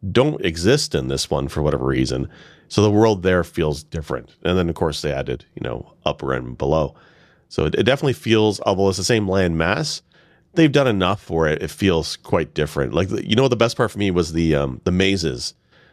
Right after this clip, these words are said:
the square mazes that are, there's three of them, I think, in each corner of the map. They existed in Breath of the Wild, but in Tears of the Kingdom, they're now, like, multi-level,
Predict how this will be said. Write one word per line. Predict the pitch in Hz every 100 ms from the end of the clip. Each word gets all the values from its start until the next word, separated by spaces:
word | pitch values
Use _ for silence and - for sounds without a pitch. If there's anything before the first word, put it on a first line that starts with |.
| _
the | 92
square | - 98 98 95 90
mazes | 85 82 78 73 78
that | 76
are, | 73
there's | 73 -
three | 98 87
of |
them, | 71 67
I |
think, | 73 80
in |
each | 76 -
corner | - 78
of |
the | 71
map. | 73 58 - _ _ _ -
They | 151
existed | 113 120 - 98
in | 85
Breath | 90
of | -
the | 85
Wild, | 82 82 69 69
but | 85 87
in | 92
Tears | - 127 101
of |
the | 85
Kingdom, | 117 107 85 78 - _ _ _
they're | 110
now, | 110 110
like, | 98 85 -
multi-level, | 87 90 87 85 78 85 78 76 73 76